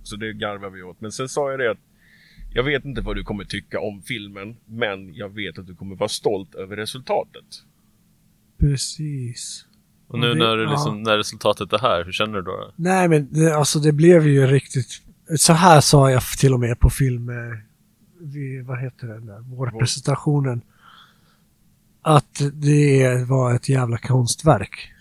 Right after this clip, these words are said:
Speaker 1: Mm.
Speaker 2: Mästerverk, fan, sa jag till och med. Förlåt.
Speaker 1: Snyggt.
Speaker 2: Så, så där,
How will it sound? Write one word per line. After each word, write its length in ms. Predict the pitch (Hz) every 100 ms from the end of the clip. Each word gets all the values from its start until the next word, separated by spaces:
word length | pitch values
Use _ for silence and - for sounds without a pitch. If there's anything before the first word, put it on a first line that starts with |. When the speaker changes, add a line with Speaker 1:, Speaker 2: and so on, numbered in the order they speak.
| - _ -
Speaker 1:
Mm. 260 | 117 151 - _ _ _ _ _ _ _ _ _
Speaker 2:
Mästerverk, 840 | - 170 160 - 156 135 175 131 - - -
fan, 260 | 151 156 127
sa 240 | - 156
jag 100 | 131
till 120 | - 156
och 40 |
med. 140 | 147 123 -
Förlåt. 280 | - 165 147
Speaker 1:
Snyggt. 240 | 135 127
Speaker 2:
Så, 140 | 170 185
så 240 | 185 -
där, 240 | 196 208